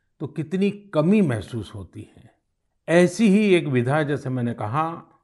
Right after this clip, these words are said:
कहानी सुनाने की कला, स्टोरी टेलिंग। साथियों, कहानियों का इतिहास उतना ही पुराना है जितनी की मानव सभ्यता।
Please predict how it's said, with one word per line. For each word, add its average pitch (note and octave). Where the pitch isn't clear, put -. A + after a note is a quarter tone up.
कहानी C#3+
सुनाने B2
की D3+
कला, -
स्टोरी F#3+
टेलिंग। G#2+
साथियों, D3+
कहानियों E3
का G3
इतिहास D3
उतना B2
ही F3
पुराना A2+
है C#3
जितनी A#2+
की E3
मानव A2+
सभ्यता। G#2